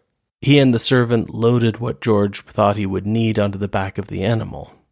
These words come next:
And then George walked out of the city, faced forward, headed in a direction that only he knew, on a path that only he could see. They went southeast,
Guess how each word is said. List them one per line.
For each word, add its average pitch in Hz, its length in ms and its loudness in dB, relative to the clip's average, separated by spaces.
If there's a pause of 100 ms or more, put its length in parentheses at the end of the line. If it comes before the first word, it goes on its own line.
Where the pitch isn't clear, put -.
(920)
And 110 140 -2
then 127 320 2 (400)
George 113 340 0
walked 107 380 -2
out 101 140 -2
of 104 100 -4
the 110 100 -4
city, 95 420 -4 (340)
faced 110 360 0
forward, 98 600 -2 (400)
headed 117 340 2
in 110 100 2
a 101 80 -2
direction 104 560 -4
that 95 200 -6
only 110 300 -2
he 110 180 0
knew, 104 440 -4 (480)
on 104 180 0
a 101 60 -2
path 98 480 -2 (400)
that 107 180 2
only 104 300 -2
he 95 400 -8 (120)
could 98 200 -6
see. 80 400 -6 (1800)
They 127 100 2
went 131 320 2 (360)
southeast, - 840 -2